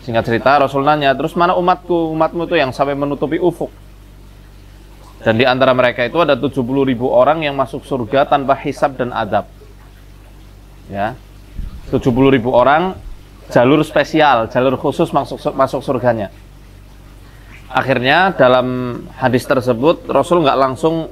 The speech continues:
menjabarkan kriterianya apa yang tujuh puluh ribu orang itu,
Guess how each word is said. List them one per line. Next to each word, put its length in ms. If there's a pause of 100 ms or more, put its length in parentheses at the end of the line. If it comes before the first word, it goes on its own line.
menjabarkan 800
kriterianya 720
apa 320
yang 160
tujuh 160
puluh 200
ribu 160
orang 240
itu, 320